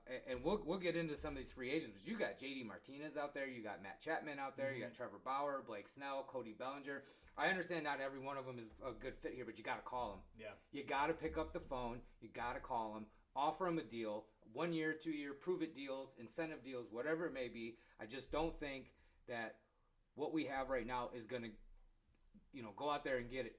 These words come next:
Speaker 1: get it done. I think we need some help.
Speaker 2: Yeah.
Speaker 1: I think these young guys will grow into the team that we're expecting, but we have a good chance to go and challenge for the Central, uh, Division.
Speaker 2: Yeah.
Speaker 1: Uh, but I do think we need to go get some of these,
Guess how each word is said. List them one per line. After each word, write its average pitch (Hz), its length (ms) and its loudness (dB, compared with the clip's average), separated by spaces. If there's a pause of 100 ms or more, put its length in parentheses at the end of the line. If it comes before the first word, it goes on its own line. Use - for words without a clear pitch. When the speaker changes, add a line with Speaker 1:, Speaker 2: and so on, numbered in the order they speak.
(200)
Speaker 1:
get 120 100 -2
it 101 120 -10
done. 135 200 2
I 95 40 -8
think 123 240 -10
we 135 100 -6
need 120 240 -6
some 127 180 -8
help. - 280 0 (160)
Speaker 2:
Yeah. 117 120 -6 (380)
Speaker 1:
I 127 40 -2
think 143 160 0
these 143 160 0
young 143 160 2
guys 151 220 4
will 147 140 2
grow 131 340 2
into 131 320 -6
the 110 80 -8
team 139 240 -8
that 120 140 -4
we're 117 160 -2
expecting, 143 500 -6
but 104 200 -6 (400)
we 175 140 2
have 165 260 2
a 185 40 2
good 143 220 -2
chance 113 420 -6 (460)
to 147 60 -10
go 131 420 4
and 113 340 -4
challenge 147 600 0 (960)
for 156 140 8
the 147 80 2
Central, 156 380 0 (260)
uh, 143 200 -2
Division. 156 380 0 (220)
Speaker 2:
Yeah. 135 160 0 (140)
Speaker 1:
Uh, 135 220 4
but 147 100 6
I 147 100 4
do 160 140 4
think 170 260 0
we 147 80 0
need 143 160 -6
to 151 60 -4
go 135 180 -4
get 143 160 -8
some 151 160 -6
of 147 60 -4
these, 147 180 -6